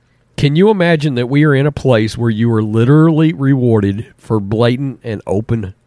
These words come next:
racism? That is what is now happening. If you've got a child, I would heavily start pushing them towards trade courses, trade, uh,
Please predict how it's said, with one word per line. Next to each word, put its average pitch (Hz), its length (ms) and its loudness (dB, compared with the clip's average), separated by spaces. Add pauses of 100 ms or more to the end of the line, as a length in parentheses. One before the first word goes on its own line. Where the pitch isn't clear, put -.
(120)
racism? 92 640 -6 (1120)
That 107 160 0
is 127 140 0
what 143 160 2
is 143 160 -2
now 143 180 2
happening. 123 560 -2 (1000)
If 113 260 -2
you've 139 160 2
got 156 160 2
a 143 60 -4
child, 165 560 0 (300)
I 123 100 0
would 123 280 -2
heavily 120 800 -2 (880)
start - 300 -2
pushing 135 340 0
them 117 180 0
towards 113 380 -2 (160)
trade 123 580 -2 (640)
courses, 156 640 0 (140)
trade, 120 440 -2 (120)
uh, 95 380 -6